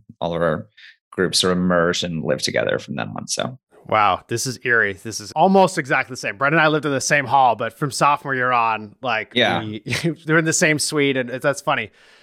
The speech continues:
Speaker 2: Um, and how has it been? How has the friendship, you know, grown? Or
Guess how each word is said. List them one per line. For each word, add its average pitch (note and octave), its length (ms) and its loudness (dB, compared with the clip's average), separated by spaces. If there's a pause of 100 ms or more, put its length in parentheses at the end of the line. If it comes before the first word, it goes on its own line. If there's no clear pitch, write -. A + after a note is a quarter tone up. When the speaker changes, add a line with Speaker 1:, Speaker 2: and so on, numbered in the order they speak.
(320)
Speaker 2:
Um, C3 520 0 (440)
and E3 140 2
how F3+ 240 4
has F#3+ 140 4
it D3 160 0
been? D3+ 240 0
How D#3 180 0
has D#3 140 -2
the C#3+ 80 0
friendship, C#3+ 680 -2 (640)
you B2+ 140 0
know, G2 420 0 (120)
grown? A#2 440 0
Or F#2+ 360 -4